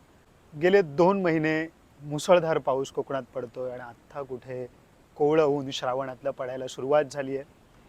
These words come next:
आणि आता यापुढे आपले सण सुरू होतील, नागपंचमी, पुढे नारळी पौर्णिमा आणि मग आपला लाडका गणपती बाप्पा. पण मित्रांनो, या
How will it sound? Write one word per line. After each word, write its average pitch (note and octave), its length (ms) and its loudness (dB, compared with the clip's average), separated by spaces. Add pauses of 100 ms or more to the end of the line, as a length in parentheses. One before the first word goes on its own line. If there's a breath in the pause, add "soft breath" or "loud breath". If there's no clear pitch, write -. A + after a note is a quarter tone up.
(600 soft breath)
आणि F3+ 100 2
आता F3+ 380 4
यापुढे D#3 400 2
आपले C#3 400 2 (880)
सण F3+ 280 6
सुरू C#3+ 280 -2
होतील, A#2+ 320 -6 (600)
नागपंचमी, C3+ 840 -2 (580)
पुढे C#3 180 -2
नारळी C3+ 300 2
पौर्णिमा B2+ 460 -4 (420)
आणि C3 120 -10
मग C3 240 -10 (220)
आपला B2+ 360 -8 (100)
लाडका A#2+ 360 -8
गणपती A#2+ 420 -10
बाप्पा. A2+ 360 -6 (1200 soft breath)
पण A3 100 6
मित्रांनो, B3 420 4
या G#3 440 10